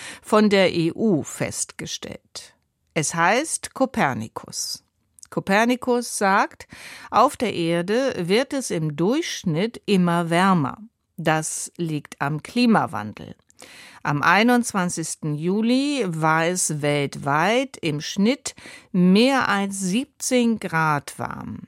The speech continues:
Das ist ein neuer Höchstwert. An dem Tag gab es Hitzewellen in mehreren Ländern, zum Beispiel in den U S A und in Russland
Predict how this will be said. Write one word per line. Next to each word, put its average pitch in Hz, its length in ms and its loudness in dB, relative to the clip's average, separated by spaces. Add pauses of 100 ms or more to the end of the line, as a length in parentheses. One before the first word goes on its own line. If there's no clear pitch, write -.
(220)
Das 175 440 0
ist - 260 -4
ein 160 260 0
neuer 180 480 2
Höchstwert. - 960 -8 (1120)
An 247 180 4
dem 226 300 2
Tag 226 460 0
gab 226 280 -2
es 208 220 -2
Hitzewellen 147 1000 0
in 156 280 2
mehreren 185 720 4
Ländern, 180 760 0 (220)
zum 170 300 -2
Beispiel 220 1000 0
in 247 300 2
den 208 240 0
U 143 220 -4
S - 340 -4
A 208 720 0
und 214 260 2
in 147 220 -4
Russland 240 1040 -2